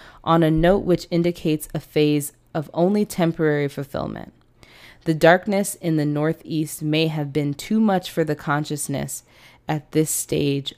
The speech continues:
of the great cycle. The mind yearns to translate what is seen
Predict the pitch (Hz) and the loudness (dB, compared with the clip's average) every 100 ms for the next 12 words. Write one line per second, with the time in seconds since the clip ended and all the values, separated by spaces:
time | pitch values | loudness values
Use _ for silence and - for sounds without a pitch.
0 | - 147 151 143 139 - - 143 143 151 | -6 -4 -4 -2 -2 -4 -6 -6 -6 -6
1 | 151 147 _ - - - - - 165 160 | -6 -8 _ -20 -20 -20 -12 2 4 6
2 | 160 175 175 151 156 151 151 156 - 147 | 6 4 2 2 2 0 -2 -6 -6 -4
3 | 147 147 143 120 147 - - 147 - 156 | -2 -2 -4 -2 -4 -4 -6 -8 -6 0
4 | 151 151 147 | 0 2 0